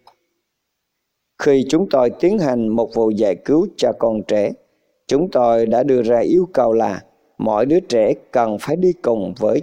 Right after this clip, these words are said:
cha mẹ của chúng. Có những trường hợp, nếu chỉ có một phụ huynh đi cùng cũng được chấp nhận. Ông hoặc bà có thể mang cháu đến một vụ giải cứu,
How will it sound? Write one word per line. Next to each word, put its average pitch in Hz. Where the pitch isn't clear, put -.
cha 117
mẹ 101
của 104
chúng. 117
Có 143
những 185
trường 135
hợp, 113
nếu 135
chỉ 120
có 151
một 117
phụ 104
huynh 131
đi 123
cùng 110
cũng 113
được 117
chấp 160
nhận. 107
Ông 117
hoặc 110
bà 107
có -
thể 117
mang 120
cháu 127
đến 156
một -
vụ 101
giải 92
cứu, 135